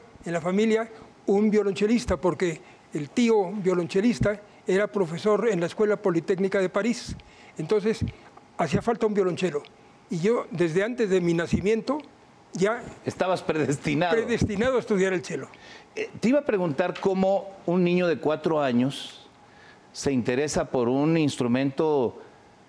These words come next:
Speaker 2: tan complejo por, como el cello, porque, a ver, de entre los instrumentos de cuerdas,
Speaker 1: Sí.
Speaker 2: el cello hay que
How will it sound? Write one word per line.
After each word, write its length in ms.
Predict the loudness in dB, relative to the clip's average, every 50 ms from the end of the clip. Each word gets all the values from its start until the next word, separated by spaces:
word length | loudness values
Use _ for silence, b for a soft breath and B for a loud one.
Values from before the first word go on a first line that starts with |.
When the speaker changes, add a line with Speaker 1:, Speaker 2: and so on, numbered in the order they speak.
| -20 -8 -6
Speaker 2:
tan 160 | -6 -6 -4
complejo 440 | -2 -2 0 0 -2 -2 -2 -4 -2
por, 300 | 0 0 0 0 0 0
como 200 | -2 -2 0 -2
el 80 | 0 0
cello, 240 | 0 -2 -2 -2
porque, 200 | -4 -4 -4 0
a 20 | 0
ver, 260 | 2 0 0 -2 -2
de 240 | -2 -2 0 0 2
entre 400 | 0 0 0 2 0 2 2 2
los 240 | 2 0 0 0 0
instrumentos 800 | 0 0 0 0 0 0 0 0 -2 0 0 0 0 0 0 0
de 280 | 0 2 2 2 0 0
cuerdas, 480 | 0 2 2 2 2 2 0 0 -2 -4
Speaker 1:
Sí. 360 | -6 -2 -2 0 0 -2 -4 -10 B B B B B B B B -4
Speaker 2:
el 180 | -2 -2 -2 -2
cello 460 | -2 0 0 2 0 0 -2 -4 -4 -4
hay 160 | -2 -2 -2 -2
que 400 | 0 0 2 2 0 -2 -4